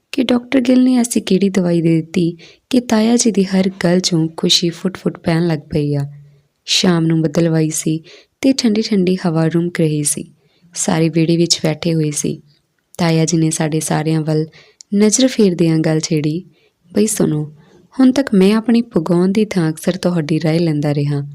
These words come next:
ਪਰ ਹਰੇਕ ਦੀ ਜ਼ਿੰਦਗੀ 'ਚ ਕੁਝ ਨਾ ਕੁਝ ਨਿੱਜੀ ਵੀ ਹੁੰਦਾ। ਕੋਈ ਇੰਨਾ ਨਿੱਜੀ ਹੁੰਦਾ ਕਿ ਕਿਸੇ ਨੂੰ ਦੱਸਣ ਤੋਂ ਪਹਿਲਾਂ ਹੀ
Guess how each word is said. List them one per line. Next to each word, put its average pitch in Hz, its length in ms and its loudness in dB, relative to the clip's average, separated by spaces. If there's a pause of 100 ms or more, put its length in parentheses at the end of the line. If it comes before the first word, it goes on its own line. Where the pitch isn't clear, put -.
(600)
ਪਰ 160 180 2
ਹਰੇਕ 165 420 0
ਦੀ 160 140 0
ਜ਼ਿੰਦਗੀ 160 440 -2
'ਚ - 180 -2 (400)
ਕੁਝ 247 200 2
ਨਾ 254 160 4
ਕੁਝ 262 240 0
ਨਿੱਜੀ 170 380 2
ਵੀ 175 180 0
ਹੁੰਦਾ। 143 400 -4 (500)
ਕੋਈ 233 160 4
ਇੰਨਾ 240 220 4
ਨਿੱਜੀ 254 340 2
ਹੁੰਦਾ 202 300 0
ਕਿ 190 160 0
ਕਿਸੇ 185 280 0
ਨੂੰ 175 140 0
ਦੱਸਣ 165 360 -2
ਤੋਂ 180 140 -2
ਪਹਿਲਾਂ 160 340 0
ਹੀ 156 200 -2